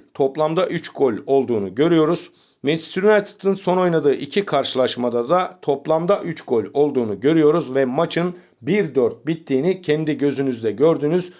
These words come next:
Üç buçuk gol üstü bahisi kazandı. Bir başka maça geçtik. Bu maçta dün oynandı. Yine Botswana maçı arkadaşlar. Bu maç için ise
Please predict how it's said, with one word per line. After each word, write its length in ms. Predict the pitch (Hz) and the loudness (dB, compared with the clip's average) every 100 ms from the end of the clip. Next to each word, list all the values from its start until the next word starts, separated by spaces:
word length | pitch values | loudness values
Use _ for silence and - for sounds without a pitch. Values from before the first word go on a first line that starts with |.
| _ - | _ -4
Üç 240 | 202 196 156 | -2 -2 -4
buçuk 380 | 147 123 - | -4 -4 -2
gol 180 | 131 139 104 165 | 2 2 0 -4
üstü 420 | 151 - 101 104 | -4 -6 -6 0
bahisi 420 | 156 127 - 190 | 0 0 0 0
kazandı. 600 | - 131 135 135 139 - - _ _ _ - _ _ _ _ 143 | 0 0 0 2 0 -2 -10 _ _ _ -20 _ _ _ _ 0
Bir 220 | 208 190 | 2 2
başka 360 | 165 - 202 | 2 0 0
maça 260 | 202 180 170 | 0 0 0
geçtik. 540 | 143 135 - 196 196 | 0 0 0 -4 -4
Bu 120 | - 180 | -2 2
maçta 460 | 170 - 123 104 | 2 0 -2 -2
dün 140 | 127 175 | 0 0
oynandı. 480 | 170 165 165 170 170 113 | 2 2 0 0 -2 0
Yine 400 | 175 180 175 180 - _ _ _ 131 | 0 2 0 -4 -14 _ _ _ 2
Botswana 500 | 151 156 190 190 170 | 2 2 2 2 2
maçı 300 | 143 - 120 | 0 2 0
arkadaşlar. 600 | 113 123 123 165 151 120 | 2 2 2 0 0 0
Bu 100 | 170 | 2
maç 240 | 160 139 | 2 0
için 420 | - 117 113 98 - | -4 -4 -4 -6 -4
ise 460 | 175 - 165 175 | -4 0 0 -2